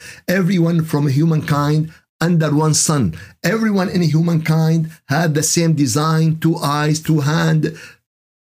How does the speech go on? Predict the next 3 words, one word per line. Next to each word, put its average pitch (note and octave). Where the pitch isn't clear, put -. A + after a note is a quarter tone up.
And C3+
also A#2
humankind A2